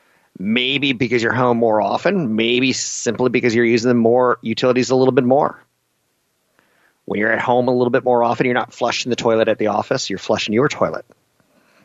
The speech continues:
few years back, you might remember there was a big national story about some rapper said something along the lines of, "Water's free." And it, it, I don't even remember the story, but he was like, "Man, cop can't pull me over. Water's free."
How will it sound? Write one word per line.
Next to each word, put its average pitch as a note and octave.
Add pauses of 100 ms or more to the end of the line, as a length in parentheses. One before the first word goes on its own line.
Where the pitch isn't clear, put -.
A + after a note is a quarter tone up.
(1040)
few D3+
years C3+
back, B2
you A2+
might A2+
remember A#2
there B2
was A2+
a G#2+
big G#2
national A2
story A#2
about G2+ (220)
some G#2
rapper G#2
said G2
something G#2+
along G#2
the G#2
lines G2+
of, F2+
"Water's G#2+
free." A#2 (1700)
And -
it, -
it, A3+
I -
don't G3+
even G3+
remember E3
the A#2
story, F3+
but G#2+
he G2+
was G#2
like, G#2+
"Man, F3+ (380)
cop -
can't -
pull C3+
me C3+
over. D#3+
Water's C#3+
free." D#3